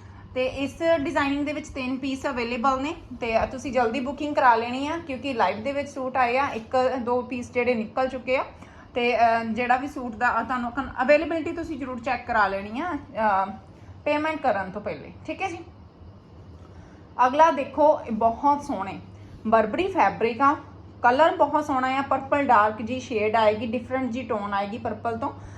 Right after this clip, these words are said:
ਤੇ ਇਹ ਤੁਹਾਨੂੰ ਬਾਰਡਰ ਲਾਈਨ ਤੇ ਕੱਟ ਵਰਕ ਆਏਗਾ, ਫਲਾਵਰਿੰਗ ਆਏਗੀ, ਕਾਰਨਰ ਵਾਲਾ, ਮਿਡਲ ਵਾਲਾ, actually ਇਹ ਫਲਾਵਰ ਆ, ਮਿਡਲ 'ਚ ਫਲਾਵਰ ਆਏਗਾ, ਰਾਊਂਡ ਨੈਕ ਆਏਗਾ with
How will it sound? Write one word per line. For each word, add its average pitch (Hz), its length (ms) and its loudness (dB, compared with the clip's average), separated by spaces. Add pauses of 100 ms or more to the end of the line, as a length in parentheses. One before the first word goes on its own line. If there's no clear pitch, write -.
(200)
ਤੇ 247 120 2
ਇਹ 240 240 2
ਤੁਹਾਨੂੰ 269 280 0
ਬਾਰਡਰ 220 260 4
ਲਾਈਨ 254 300 0
ਤੇ 254 200 0 (380)
ਕੱਟ 233 180 0
ਵਰਕ 277 260 0
ਆਏਗਾ, 233 300 2
ਫਲਾਵਰਿੰਗ 233 640 0
ਆਏਗੀ, 247 400 -2 (380)
ਕਾਰਨਰ 302 480 6
ਵਾਲਾ, 247 220 4
ਮਿਡਲ 294 320 -2
ਵਾਲਾ, 294 260 4
actually 254 240 -8
ਇਹ 269 120 -8
ਫਲਾਵਰ 226 420 0
ਆ, 262 80 -2
ਮਿਡਲ 254 320 -2
'ਚ 269 100 -12
ਫਲਾਵਰ 226 420 4
ਆਏਗਾ, 220 360 2 (600)
ਰਾਊਂਡ 294 360 2
ਨੈਕ 330 320 -4
ਆਏਗਾ 269 420 4
with 254 260 -6